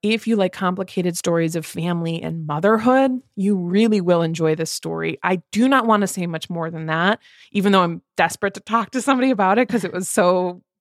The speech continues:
thought-provoking. My recommendation's to not read the Goodreads reviews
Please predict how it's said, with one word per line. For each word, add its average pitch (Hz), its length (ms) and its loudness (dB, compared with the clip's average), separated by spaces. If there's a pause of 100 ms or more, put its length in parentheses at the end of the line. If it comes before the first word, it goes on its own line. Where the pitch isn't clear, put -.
(200)
thought-provoking. 180 840 0 (240)
My 226 180 2
recommendation's 220 800 2 (280)
to 202 100 0
not 165 240 0
read 196 160 2
the 208 80 0
Goodreads 196 440 0
reviews 175 640 -2